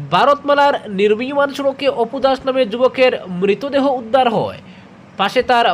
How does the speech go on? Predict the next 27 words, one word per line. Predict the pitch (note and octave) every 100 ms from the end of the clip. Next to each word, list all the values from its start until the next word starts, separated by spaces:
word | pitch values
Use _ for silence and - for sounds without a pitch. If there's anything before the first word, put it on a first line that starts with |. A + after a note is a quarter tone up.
| D#3
পালসার | A3 A#3+ C4 C#4+
বাইকটি | C4 C4+ - C4+
পড়ে | B3+ B3+
রয়েছে, | B3 B3 A#3 - C3 F#2+ - -
তার | A#3 A#3 G3
মাথায় | F#3+ A#3+ A#3+ A#3
মারাত্মক | F#3 A3 - D4 A#3+
জখম | C4+ B3+ C#4
দেখা | C4 - C4
গেছে। | A#3 A3+ A#2 F2+ - - - - - - - D3+ C3
দুর্ঘটনার | G3+ B3+ C4+ C#4+ C#4+
পর | C#4 C#4+ C4
গাড়িটি | G#3 A#3 B3 C#4
পালিয়ে | C4 C4 C4 G#3
যায়, | C3 G2+ - - - - - -
তবে | G#3 A#3+ A3+
সিসি | - G3+ C4+
ক্যামেরায় | C4+ C#4+ C#4 C#4 G#3+
ঘাতক | F#3+ A#3 C4+ A#3+
গাড়িটি | C4 C4 C4
বোলেরো | G#3 G3 A3+ C4+
বলে | C#4 C#4
শনাক্ত | C4 B3 A#3 B3 -
করেন | C#4 C4 B3
বলে | B3+ C4
জানা | B3+ B3 A#3+
যায়। | E3 G2